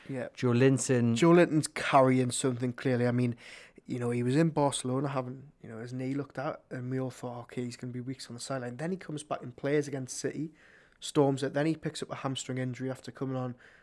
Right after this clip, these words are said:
Speaker 1: for three minutes. He's one you've gotta watch in the next couple of weeks. Um, Tonali obviously had that thigh issue in Italy. Bruno, you know, we still don't know whether he's, you know, as full fitness as we never really do.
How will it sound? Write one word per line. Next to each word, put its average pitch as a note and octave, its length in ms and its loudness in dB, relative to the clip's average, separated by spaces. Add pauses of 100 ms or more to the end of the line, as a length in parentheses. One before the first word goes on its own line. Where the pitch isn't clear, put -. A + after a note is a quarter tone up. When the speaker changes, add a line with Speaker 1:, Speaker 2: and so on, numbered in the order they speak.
Speaker 1:
for - 100 -16
three B2 300 -2
minutes. B2 480 -6
He's D3+ 260 4
one C3+ 160 4
you've B2 140 -4
gotta - 240 8
watch B2+ 340 0
in B2 60 -12
the B2+ 100 -6
next B2+ 220 -8
couple - 200 -10
of A2+ 60 -6
weeks. A#2 340 -8 (560)
Um, C3 420 2 (100)
Tonali D#3 480 8
obviously C#3+ 240 0
had B2 140 0
that B2 140 -2
thigh C3 240 0
issue C#3 320 0
in B2 140 0
Italy. C3 340 -4 (100)
Bruno, C#3 580 4 (320)
you - 100 -12
know, B2 80 -10
we C3 140 -8
still C3+ 260 -2
don't B2+ 180 -4
know B2+ 200 -2
whether C3 260 -4
he's, B2+ 240 -2 (520)
you - 60 -10
know, A2+ 60 -8
as - 200 -14
full C3 200 -2
fitness - 400 -8
as B2+ 100 -14
we C3 60 -6
never B2+ 240 -6
really B2 240 -6
do. D3 300 0